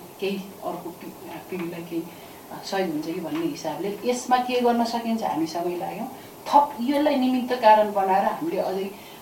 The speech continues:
अ, कानुनका अपराधतादेखि लिएर कानुनमा जस्तो अब, अ, कोर्टमा गइसकेपछि यसले गर्ने प्रुफ, प्रुफको सन्दर्भमा पनि हामीले, अ,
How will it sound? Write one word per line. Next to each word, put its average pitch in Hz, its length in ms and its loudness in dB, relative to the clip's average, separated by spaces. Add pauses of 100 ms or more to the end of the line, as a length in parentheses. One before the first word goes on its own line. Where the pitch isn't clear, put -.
अ, - 100 -2
कानुनका 202 500 -2
अपराधतादेखि 180 760 -2
लिएर 185 200 -4
कानुनमा 190 600 2
जस्तो 190 280 -6
अब, 175 100 0
अ, 180 500 -8
कोर्टमा 202 280 2
गइसकेपछि 170 800 -4
यसले 170 200 -8
गर्ने 180 300 -6
प्रुफ, 202 320 -2
प्रुफको 214 540 -4
सन्दर्भमा 180 420 -2
पनि 170 220 -2
हामीले, 151 240 -4
अ, 185 60 -10